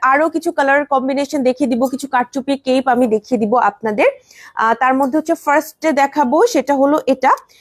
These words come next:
এটাও তিন হাজার পাঁচশো টাকা। এটার কাজটা না একটু ডিফারেন্ট ভাবে করা আছে, দেখেন এইটার কাজটা হচ্ছে গিয়ে আমাদের একটু শোল্ডারের পোর্শনে করা আছে। অফার শেষ? হ্যাঁ, অফার শেষ। অফার নিয়ে আমার লাইভে কথা বলার,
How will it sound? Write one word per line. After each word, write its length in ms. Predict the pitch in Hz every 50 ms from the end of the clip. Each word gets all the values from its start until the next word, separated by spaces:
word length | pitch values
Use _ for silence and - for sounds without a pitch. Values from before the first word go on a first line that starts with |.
| _ _
এটাও 260 | - 311 - 403 440
তিন 200 | 415 - 359 381
হাজার 260 | 370 370 - 349 349 349
পাঁচশো 360 | - 294 285 302 - - 311
টাকা। 300 | 269 247 233 - 320 320 -
এটার 240 | 285 269 320 339
কাজটা 420 | 180 - 285 269 269 - - 302 320
না 100 | 381 466
একটু 200 | - 381 - 294
ডিফারেন্ট 560 | 220 208 277 285 - - 294 311 320 311 302
ভাবে 300 | 220 254 226 202 208 196
করা 340 | 196 - 190 180 170 170 165
আছে, 240 | 165 - - 180 165
দেখেন 300 | 180 190 190 - 330 480 508 - - - - - - - -
এইটার 340 | - 240 233 240 277 277 277
কাজটা 500 | 277 269 247 - - - - - 285 285
হচ্ছে 380 | 254 285 277 - - 302 294
গিয়ে 160 | 247 262 277
আমাদের 380 | 277 262 254 254 254 240 277 254
একটু 220 | 247 233 - 330
শোল্ডারের 600 | 320 - - - 311 285 285 269 277 277 277 277
পোর্শনে 420 | 254 - 220 214 214 - 226 214 214
করা 220 | 202 196 175 165
আছে। 260 | 120 - - - 175 - - _ _ _ _ _ _ _ _ _ _ _ _ _ _ _ _ _ _ _ _ _ _ _ - - - - - - - - - -
অফার 320 | - 226 226 - 277 294
শেষ? 320 | 285 - 339 294 285 285 254
হ্যাঁ, 220 | 269 262 254 240
অফার 300 | 226 220 247 - 240 247
শেষ। 280 | 247 - - 202 180 - - - _ _ _ _ _ _ _ _ _ _ _ _ _ _ - _ _ -
অফার 360 | - 220 247 - 269 262 262
নিয়ে 180 | 254 240 247
আমার 160 | 240 240 247 247
লাইভে 560 | 226 208 202 208 208 208 240 233 226 220 - - _
কথা 300 | - 202 196 - - 226
বলার, 460 | 202 202 208 202 202 202 196 190 190